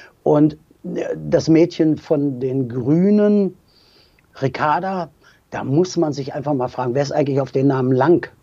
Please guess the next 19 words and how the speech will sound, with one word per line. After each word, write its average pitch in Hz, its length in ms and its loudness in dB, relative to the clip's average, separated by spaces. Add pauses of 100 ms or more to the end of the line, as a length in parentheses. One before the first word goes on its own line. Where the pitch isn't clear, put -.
gekommen, 98 520 -8 (180)
bei 120 180 -4
der, 127 320 -2
wie 131 240 -2
sie 123 260 0
auftritt, 104 680 -4
ja? 135 240 -8 (500)
Dann 156 160 4
haben 185 80 4
wir 190 60 6
einen 180 80 6
Gesundheitsminister, 214 1200 -2 (920)
der 156 140 4
sich 160 140 0
ja 170 120 4
irgendwie 175 320 0
als 135 220 -4
Dealer 170 380 -4
herausstellt. 101 920 -8